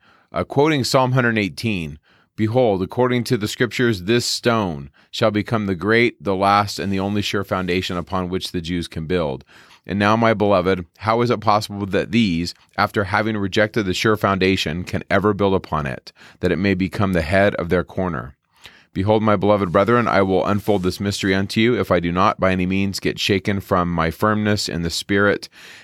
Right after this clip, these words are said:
and stumble because of my over anxiety for you." So we just read Jacob four, sixteen through eighteen. The question on the table that Jacob's trying to address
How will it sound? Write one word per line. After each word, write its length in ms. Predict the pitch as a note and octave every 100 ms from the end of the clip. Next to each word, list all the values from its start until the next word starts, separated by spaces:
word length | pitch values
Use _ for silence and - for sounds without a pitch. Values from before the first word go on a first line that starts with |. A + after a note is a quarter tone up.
| -
and 160 | F2
stumble 400 | - A2+ G#2 G#2
because 400 | F2 F#2+ G#2+ F#2+
of 120 | G2
my 180 | F2+ F2
over 420 | - F#2 F#2+ G2
anxiety 520 | D#2+ F2 F2 E2+ D#2+ D#2+
for 280 | - E2
you." 280 | D#2+ A#1+ B1 _ - - _
So 240 | - F#2
we 180 | F2 A#2+
just 200 | D3 -
read 180 | A#2 G2+
Jacob 320 | A2 A#2 A#2
four, 320 | - G#2+ F#2+
sixteen 540 | F#2 - G#2+ - A#2 G#2
through 180 | G#2 -
eighteen. 500 | F#2 - F2 C2+ C#2 _ _ _ _ _ _ _ _ _ _ _ _ _ _
The 100 | -
question 500 | A2 D3 E3 - C#3+
on 180 | A2 A#2+
the 80 | A2
table 380 | G#2+ A#2 F2+ F#2+
that 120 | E2+
Jacob's 420 | E2+ G#2 F#2+ E2
trying 280 | - G#2+ F#2+
to 160 | F2 G2
address 560 | E2 G#2 F#2 D2+ -